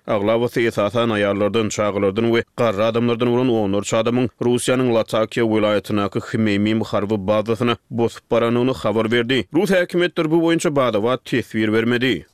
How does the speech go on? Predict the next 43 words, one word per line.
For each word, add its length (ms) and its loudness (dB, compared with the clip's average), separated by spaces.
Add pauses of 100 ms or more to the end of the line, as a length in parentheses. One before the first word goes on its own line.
(120)
Angliýanyň 580 0
bankynyň 320 0
hem 140 2
de 60 -2
Kanadanyň 540 0
bankynyň 320 0
öňkü 300 0
başlygy 300 0
Mark 340 2 (180)
Carney 360 0
Kanadanyň 540 0
iş 240 -2
başynaky 480 0
Liberal 400 2
Partiýasynyň 640 0
ýol 160 2
başçysy 340 -2
wezipesine 640 0
saýlandy. 460 0 (100)
Ol 140 0
ýanwar 340 0
aýynda 240 2
özüniň 320 2
işden 280 0
çekilýändigini 640 0
öwlan 300 2
eden 180 0
Premier 300 0
Minister 320 0 (160)
Justin 460 0
Trudeau'nyň 520 0
ornuna 300 0
geçer. 300 0 (180)
Öz 220 2
partiýasynyň 640 2
ýol 160 4
başçy 240 0
saýlamak 320 2
boýunça 300 0
geçiren 320 2
işerki 340 -2
ses 200 -2
berişiginde 500 2